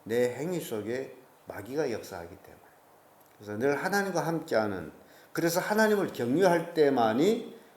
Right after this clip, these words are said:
내 생각 속에, 내 말 속에, 내 행위 속에 하나님이 나와 함께하지만은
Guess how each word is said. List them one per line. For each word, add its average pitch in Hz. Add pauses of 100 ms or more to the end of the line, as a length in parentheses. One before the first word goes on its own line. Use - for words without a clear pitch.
내 120
생각 117
속에, 101
내 123
말 92
속에, 98
내 95
행위 127
속에 175 (280)
하나님이 113 (320)
나와 95
함께하지만은 110